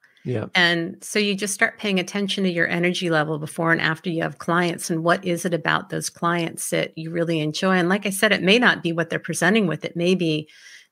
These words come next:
Speaker 2: that they process deeply, or they have deep feelings, or if, like I said, you like people that, you know,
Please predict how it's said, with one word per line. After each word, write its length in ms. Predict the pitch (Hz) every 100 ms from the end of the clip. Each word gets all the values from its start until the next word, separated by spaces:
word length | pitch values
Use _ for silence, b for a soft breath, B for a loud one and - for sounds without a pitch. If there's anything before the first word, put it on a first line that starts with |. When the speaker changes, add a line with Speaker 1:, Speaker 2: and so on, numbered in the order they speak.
| -
Speaker 2:
that 220 | 170 -
they 220 | 170 160
process 560 | - 170 190 196 190 -
deeply, 400 | 165 160 175 151
or 100 | 151
they 120 | 147
have 180 | 160 156
deep 200 | 170 -
feelings, 480 | 202 208 185 156 -
or 160 | 143
if, 80 | 143 _ _ 147
like 180 | 147 -
I 20 |
said, 280 | - 190 180
you 60 | 156
like 240 | 151 151
people 280 | - 156 156
that, 280 | 151 - - -
you 100 | 170
know, 220 | 156